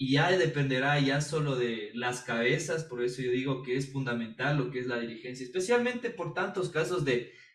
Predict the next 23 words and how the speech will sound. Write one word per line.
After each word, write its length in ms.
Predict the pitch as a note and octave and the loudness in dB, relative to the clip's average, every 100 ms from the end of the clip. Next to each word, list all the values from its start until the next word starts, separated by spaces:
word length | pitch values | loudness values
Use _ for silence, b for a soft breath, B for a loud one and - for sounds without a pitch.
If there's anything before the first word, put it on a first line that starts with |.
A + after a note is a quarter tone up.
| _ | _
que 140 | D3 | 2
no 180 | D3 F3+ | 4 4
son, 760 | F#3 G3 G3+ F#3+ E3 C#3+ C3 B2+ | 2 4 2 2 2 2 0 0
no 120 | F3+ | 0
se 100 | F#3 | 0
pueden 300 | F3+ F#3 D#3+ | 2 2 4
tapar 360 | D#3 E3+ F3 - | 0 0 -2 -2
con 120 | D#3+ | -6
un 160 | E3+ | -4
dedo, 200 | G#3+ F#3+ | 0 2
no 140 | C#3+ D#3 | 2 2
se 120 | - | -2
puede 220 | - D#3+ | -2 -2
tapar 280 | D3+ - D3+ | -2 -2 -2
el 60 | C#3+ | -2
sol 180 | D3+ | -4
con 120 | D3 C#3+ | -2 0
un 100 | D3+ | 0
dedo, 220 | G#3 C#3+ | 0 0
mucha 440 | C3+ F3 G3 D3 C3+ | 0 0 -2 -4 -4
corrupción 480 | B2 A#2+ - C#3+ | -4 -6 -2 0
ha 60 | C#3 | 2
habido. 500 | B2 C#3 D#3 - | 4 4 4 0